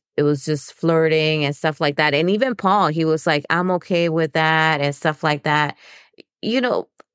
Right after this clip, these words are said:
so I guess it just, it depends on the people. But for me, that would have been a no-no. I would have had strong words with Kwame because at the end of the day, Kwame,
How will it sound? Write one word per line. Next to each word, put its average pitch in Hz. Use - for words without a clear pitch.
so 240
I 214
guess 269
it 185
just, 214
it 196
depends 202
on 214
the 196
people. 247
But -
for 190
me, 185
that 196
would 170
have 170
been 165
a 156
no-no. 90
I 165
would 180
have 185
had 160
strong 254
words 240
with 196
Kwame 160
because 139
at 143
the 139
end 143
of 151
the 135
day, 147
Kwame, 135